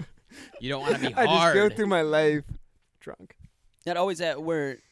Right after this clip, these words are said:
Speaker 3: a drunk person will get in a car accident and nothing will
Speaker 2: <laughs>
Speaker 3: happen to
Speaker 2: Nothing
Speaker 3: them
Speaker 2: happens,
Speaker 3: because
Speaker 2: and
Speaker 3: they're
Speaker 2: they
Speaker 3: all,
Speaker 2: kill
Speaker 3: they're
Speaker 2: the
Speaker 3: all,
Speaker 2: family
Speaker 3: they're
Speaker 2: of
Speaker 3: all,
Speaker 2: four.
Speaker 3: yeah, they're all super loose, and the
Speaker 1: Yeah.
Speaker 3: family of four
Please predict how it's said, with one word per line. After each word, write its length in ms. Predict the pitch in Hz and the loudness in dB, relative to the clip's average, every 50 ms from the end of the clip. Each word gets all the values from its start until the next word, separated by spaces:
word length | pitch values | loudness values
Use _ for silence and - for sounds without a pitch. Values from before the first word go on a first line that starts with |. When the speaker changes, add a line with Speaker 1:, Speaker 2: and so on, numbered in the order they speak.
| _ _ _ - | _ _ _ -12
Speaker 3:
a 60 | 147 | -12
drunk 320 | 131 117 139 151 147 - | -10 -8 -10 -10 -10 -10
person 300 | - - 139 135 - 131 | -12 -12 -12 -10 -8 -8
will 80 | 127 123 | -6 -6
get 120 | 120 127 | -6 -8
in 100 | 123 117 | -8 -10
a 60 | 113 107 | -12 -14
car 220 | - 127 120 120 | -12 -10 -10 -10
accident 340 | 117 113 - 117 110 107 - | -10 -12 -14 -18 -18 -14 -12
and 180 | 120 120 127 | -10 -8 -6
nothing 320 | 127 127 120 117 - 285 - | -6 -6 -8 0 2 4 4
will 80 | - | 4
Speaker 2:
<laughs> 120 | - - 262 | 2 2 2
Speaker 3:
happen 180 | 277 262 240 233 | 2 2 2 2
to 40 | 226 | 2
Speaker 2:
Nothing 340 | 240 262 269 262 269 254 | 4 4 4 2 0 2
Speaker 3:
them 80 | 226 220 | 2 4
Speaker 2:
happens, 180 | 220 233 233 220 | 4 4 2 0
Speaker 3:
because 360 | 175 170 165 - 180 170 170 - | 0 0 0 0 -4 -4 -2 0
Speaker 2:
and 80 | 208 | 2
Speaker 3:
they're 80 | 208 190 | 2 2
Speaker 2:
they 60 | 165 | 2
Speaker 3:
all, 180 | 160 170 170 165 | 2 2 2 4
Speaker 2:
kill 160 | - 214 214 | 4 4 4
Speaker 3:
they're 100 | 214 170 160 | 4 4 4
Speaker 2:
the 40 | |
Speaker 3:
all, 160 | 160 160 156 156 | 4 6 4 4
Speaker 2:
family 300 | - 170 180 196 190 170 | 2 0 -2 -2 -2 -2
Speaker 3:
they're 100 | 165 170 | 0 0
Speaker 2:
of 80 | 156 | 0
Speaker 3:
all, 60 | 151 | 0
Speaker 2:
four. 220 | 143 151 156 165 180 | 0 0 0 0 0
Speaker 3:
yeah, 260 | 156 160 156 143 135 | 0 0 0 0 0
they're 100 | 135 135 | -2 -6
all 120 | 127 117 | -8 -8
super 340 | 120 - - 170 - 143 135 | -10 -8 -8 -8 -6 -6 -8
loose, 400 | 120 123 139 147 143 135 - - - | -6 -4 -2 -2 -2 -4 -4 -6 -4
and 100 | 180 175 | -4 -4
the 60 | 160 | -2
Speaker 1:
Yeah. 120 | - 165 | -2 -2
Speaker 3:
family 180 | 165 190 170 165 | -2 0 -2 -4
of 80 | 147 - | -4 -6
four 240 | - 160 151 143 | -8 -8 -10 -10